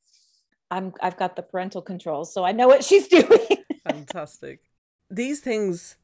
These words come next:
Speaker 2: shape us, though, as well. So how do you feel
Speaker 1: Mm.
Speaker 2: that the challenge in making friends, and actually probably even more so your mother's concern about it, 'cause it sounds to me like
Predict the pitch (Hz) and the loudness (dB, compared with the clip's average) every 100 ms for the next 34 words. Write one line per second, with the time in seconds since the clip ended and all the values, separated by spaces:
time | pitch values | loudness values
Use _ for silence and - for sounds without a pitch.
0 | _ - - 160 175 156 151 - - - | _ -10 -4 -4 -4 -10 -10 -12 -12 -12
1 | 135 151 156 131 110 - - _ 170 180 | -12 -10 -8 -8 -10 -14 -20 _ -10 -6
2 | 220 277 269 - 202 185 175 170 160 - | -4 -4 -8 -6 -4 -2 -4 -4 -6 -10
3 | - _ _ _ _ 170 - 180 139 160 | -20 _ _ _ _ -18 -12 -8 -6 -6
4 | 170 170 151 156 170 - 160 135 139 143 | -8 -6 -6 -8 -10 -8 -6 -6 -8 -12
5 | - - _ _ 170 170 160 - 240 - | -16 -20 _ _ -6 -4 -6 -10 -12 -4
6 | 339 233 - 262 359 269 226 226 185 180 | -4 -4 -12 -6 -4 -4 -4 -6 -4 -4
7 | 233 247 156 135 139 139 - _ _ - | -6 -8 -8 -8 -8 -10 -16 _ _ -8
8 | 180 170 202 196 - 185 139 - 190 214 | -6 -2 -2 -4 -6 -12 -12 -8 -6 -6
9 | 175 110 110 80 - 196 196 233 277 277 | -6 -8 -8 -10 -12 -10 -8 -6 -8 -8
10 | 175 185 160 131 127 | -8 -6 -6 -8 -10